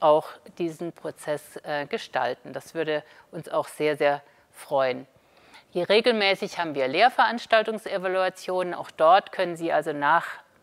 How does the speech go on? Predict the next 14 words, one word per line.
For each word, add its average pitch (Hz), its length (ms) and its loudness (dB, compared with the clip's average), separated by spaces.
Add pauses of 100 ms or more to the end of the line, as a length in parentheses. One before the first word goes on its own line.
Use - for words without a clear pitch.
(300)
einem 151 260 -6
Semester 175 720 0 (480)
einschätzen, 175 800 -2
wie 139 160 -6
war 143 200 2
jetzt 180 380 -4
das 175 160 -8
Seminar, 160 640 -2
habe 160 140 -4
ich - 140 -16
mich - 180 -16
gut 160 220 -10
beteiligen 170 680 -2
können, 156 420 -4